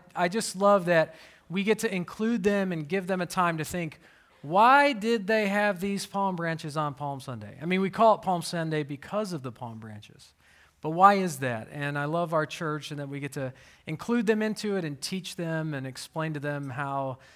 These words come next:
the people were ready to receive a king. But just as Pastor Nathan said, he didn't come on a war horse ready to revolutionize and take over things with power, but he came as a servant,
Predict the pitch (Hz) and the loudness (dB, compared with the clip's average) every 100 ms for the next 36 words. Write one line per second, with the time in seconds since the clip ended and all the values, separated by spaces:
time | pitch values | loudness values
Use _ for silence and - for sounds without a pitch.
0 | _ _ 151 - 208 208 214 196 165 156 | _ _ -10 -4 -4 0 0 0 0 0
1 | 165 170 156 147 139 175 156 139 - 143 | 0 0 -2 -4 -6 -6 -6 -6 -8 -8
2 | 117 117 117 _ _ _ _ _ 139 135 | -8 -12 -16 _ _ _ _ _ -12 -8
3 | 175 185 - 175 - 165 160 151 143 - | -6 -4 2 2 0 -4 -2 -4 -6 -6
4 | 143 120 117 - _ _ _ _ _ _ | -6 -6 -10 -16 _ _ _ _ _ _
5 | _ 147 165 190 208 202 185 160 185 170 | _ -6 -4 0 2 4 2 2 0 0
6 | 151 147 143 - 131 156 160 156 160 151 | 0 -4 -4 -8 -4 -2 0 -2 -4 -4
7 | 143 151 143 151 - 151 139 131 131 - | 0 0 0 -2 -4 -4 -2 -4 -6 -8
8 | 147 147 135 131 147 135 127 127 - - | -6 -6 -6 -8 -6 -6 -6 -6 -10 -14
9 | _ - 131 - - 170 147 113 110 _ | _ -14 -12 -10 -2 0 0 -4 -12 _
10 | _ _ _ _ _ _ _ - 139 170 | _ _ _ _ _ _ _ -10 -6 -4
11 | 160 139 127 - 170 131 110 | -4 -4 -8 -8 -8 -8 -12